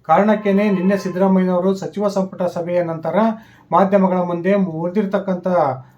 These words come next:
ಅವಧಿಗೆ ನಾನೇ ಮುಖ್ಯಮಂತ್ರಿ ಅನ್ನುವ ಹೇಳಿಕೆಯನ್ನ ಕೊಡೋದ್ರ ಮೂಲಕ ಡಿ ಕೆ ಶಿವಕುಮಾರ್ಗೆ ಬಹುದೊಡ್ಡ ಒಂದು ಆಘಾತವನ್ನ ಕೊಡ್ತಕ್ಕಂಥ ಪ್ರಯತ್ನಕ್ಕೆ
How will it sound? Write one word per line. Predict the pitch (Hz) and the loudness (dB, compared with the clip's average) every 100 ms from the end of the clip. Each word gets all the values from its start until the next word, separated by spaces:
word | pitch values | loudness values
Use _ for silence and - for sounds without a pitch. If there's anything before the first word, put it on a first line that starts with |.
| _ | _
ಅವಧಿಗೆ | - 190 196 190 | 0 2 4 2
ನಾನೇ | 151 147 202 | 0 0 2
ಮುಖ್ಯಮಂತ್ರಿ | 233 220 214 196 185 185 | 2 2 2 0 0 -2
ಅನ್ನುವ | 180 170 165 143 127 - _ | -4 -2 0 -2 -4 -16 _
ಹೇಳಿಕೆಯನ್ನ | 160 196 208 190 170 | 0 0 2 -2 -4
ಕೊಡೋದ್ರ | 156 160 185 175 | -6 -2 0 0
ಮೂಲಕ | 170 165 151 175 | -2 -4 -4 -2
ಡಿ | 185 143 165 | -4 -4 -6
ಕೆ | 196 | -6
ಶಿವಕುಮಾರ್ಗೆ | 190 175 160 151 139 180 | -6 -8 -8 -8 -8 -8
ಬಹುದೊಡ್ಡ | 175 127 196 226 226 | -8 -6 -4 -4 0
ಒಂದು | 196 180 165 | 0 0 -2
ಆಘಾತವನ್ನ | 143 151 170 147 143 | -4 -4 -6 -8 -8
ಕೊಡ್ತಕ್ಕಂಥ | 135 143 127 135 135 127 | -10 -12 -12 -12 -12 -12
ಪ್ರಯತ್ನಕ್ಕೆ | 127 143 135 131 135 226 226 - _ | -12 -12 -14 -14 -12 -10 -10 -12 _